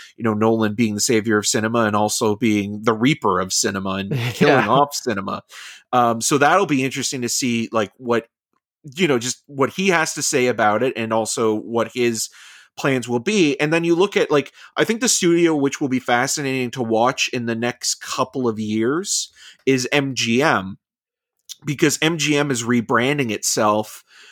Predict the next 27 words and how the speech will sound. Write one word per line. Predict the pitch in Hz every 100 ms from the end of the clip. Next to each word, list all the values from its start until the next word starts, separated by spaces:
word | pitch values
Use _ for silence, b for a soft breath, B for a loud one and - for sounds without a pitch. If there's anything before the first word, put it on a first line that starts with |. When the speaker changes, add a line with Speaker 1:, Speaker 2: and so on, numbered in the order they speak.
| B -
Speaker 1:
um, | 117 110 104 104 104 - -
as | 117 110 107 - -
a, | 110 104 104 104 - _ 113
uh, | 107 101 107 104 - - _ _ 135
director-friendly, | 147 117 131 143 - 156 127 - - 123 117 117 107 104 104 - -
um, | 110 101 101 101
theatrical | - 139 120 123 - 131 - 110 104 -
exhibitor | 110 120 175 160 - - -
or, | 113 107 -
or | 113 104
a | 101 107
studio | - 202 143 101 - - B B
for | - 135 120
exhibitors. | 107 117 160 127 101 - - - _ _ - B B -
So | - 151 127 113 -
you | 135 123
ha-, | 104 135
they | 156 135
have | 131 139 127
the | 127
new | 123 120
Paul | - 120
Thomas | - 120 110 123
Anderson | 131 139 117 120 101
movie. | 101 98 107 101 104
They | 110
have, | 107 120 117 110